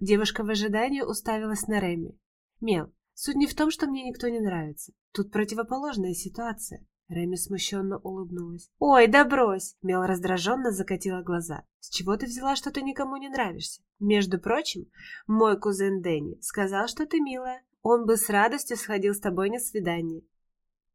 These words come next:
"Я польщена", кисло протянула Реми. Она видела парня несколько раз, и он точно не был тем, кто смог бы взбудоражить её воображение. "Сколько же в тебе энтузиазма!" поджала губы Мел. "Ладно,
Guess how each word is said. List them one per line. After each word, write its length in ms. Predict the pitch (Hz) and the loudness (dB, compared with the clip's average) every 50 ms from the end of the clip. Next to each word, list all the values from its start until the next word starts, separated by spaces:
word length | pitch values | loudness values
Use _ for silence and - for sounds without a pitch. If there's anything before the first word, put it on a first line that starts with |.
| _ _ | _ _
"Я 240 | 196 180 185 170 160 | 0 2 4 4 4
польщена", 600 | - 196 220 220 - - 311 277 262 254 247 - _ _ _ _ _ _ | 2 0 0 0 0 0 0 0 0 -2 -6 -10 _ _ _ _ _ _
кисло 360 | - - 196 190 - 202 190 | -2 -2 0 0 0 -2 -4
протянула 720 | 190 - 196 196 196 190 - 190 185 185 185 185 185 185 | -2 -2 -2 -2 -2 -2 -2 -4 -2 -2 -4 -4 -4 -4
Реми. 360 | 185 185 185 185 180 185 185 - _ _ _ _ _ _ | -6 -6 -6 -6 -8 -8 -10 -12 _ _ _ _ _ _
Она 220 | - 202 220 247 233 | 0 2 2 2 2
видела 300 | 220 220 202 208 202 196 | 0 0 0 0 0 0
парня 380 | 202 277 285 294 262 214 196 | 0 0 -2 -2 0 0 0
несколько 500 | 196 208 214 214 - - 220 214 - 208 | 2 0 0 -2 -2 -4 -4 -4 -4 -4
раз, 300 | 190 175 165 165 - - _ | -4 -4 -6 -8 -12 -12 _
и 120 | - 214 226 | 0 2 4
он 240 | 226 220 220 214 | 4 4 2 0
точно 520 | 208 - - 208 220 226 - - 208 190 170 | -2 0 0 0 0 0 -2 -2 0 0 0
не 180 | 175 180 170 160 | 2 2 0 -2
был 180 | 160 165 160 156 | -2 -4 -4 -4
тем, 320 | 156 - 214 240 277 311 | -4 -4 -6 -4 -4 -6
кто 280 | - - - - 202 190 | -8 -8 -6 -4 -4 -4
смог 460 | - - 190 180 175 180 180 175 165 | -4 -4 -6 -4 -4 -2 -4 -4 -4
бы 100 | - 160 | -6 -8
взбудоражить 760 | 165 160 160 156 151 147 147 143 151 196 226 254 269 269 - | -8 -6 -4 -4 -2 -2 -2 -2 -2 -2 -2 -4 -8 -10 -10
её 320 | 202 175 170 165 170 165 165 | -10 -8 -4 -2 -2 -2 -2
воображение. 800 | 185 180 175 165 - - 165 160 156 156 147 147 147 151 165 165 _ _ _ _ _ _ _ _ _ _ _ _ _ _ _ _ _ - | -4 -6 -6 -6 -8 -8 -8 -6 -6 -6 -8 -10 -12 -14 -16 -20 _ _ _ _ _ _ _ _ _ _ _ _ _ _ _ _ _ -8
"Сколько 520 | - - - - 226 226 247 240 233 277 254 | -6 -6 0 4 6 6 6 6 4 2 2
же 120 | 233 262 | 2 -2
в 80 | 247 - | -6 -6
тебе 300 | - 220 190 208 196 196 | -8 -2 0 2 2 2
энтузиазма!" 800 | 196 190 196 185 180 185 180 175 175 175 170 175 170 170 170 _ _ _ _ _ - | -2 -4 -6 -6 -6 -6 -6 -6 -8 -8 -8 -8 -10 -10 -12 _ _ _ _ _ -2
поджала 460 | 190 180 175 175 190 185 196 208 202 | -2 -2 0 -2 -2 -2 -2 -2 -2
губы 280 | 175 185 180 170 185 180 | -2 -4 -4 -2 -4 -4
Мел. 300 | 175 170 156 156 160 - _ _ _ _ _ _ | -4 -6 -6 -8 -10 -14 _ _ _ _ _ _
"Ладно, 540 | - 202 202 196 185 185 180 190 190 180 - | 2 6 8 10 10 8 8 4 -2 -2 -4